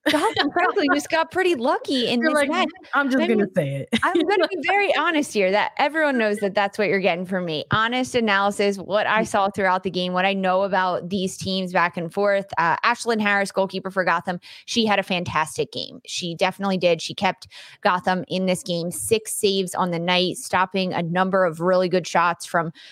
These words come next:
Speaker 1: Kristen Press, um, June Endo, as you mentioned. But when we look at a little bit of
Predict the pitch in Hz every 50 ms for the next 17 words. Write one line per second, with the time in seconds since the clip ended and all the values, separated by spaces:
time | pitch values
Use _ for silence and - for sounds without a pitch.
0 | - _ - 214 196 185 - - 185 180 165 - - 190 185 180 180 170 - -
1 | - - - 156 139 135 139 147 160 - 185 190 180 - - 170 175 170 180 175
2 | 175 170 170 156 - 175 165 - 156 160 160 175 180 170 185 185 180 170 - 185
3 | 190 - - - - - 254 - 226 240 240 240 214 196 220 247 - 370 349 339
4 | 294 233 226 233 233 208 226 208 214 190 175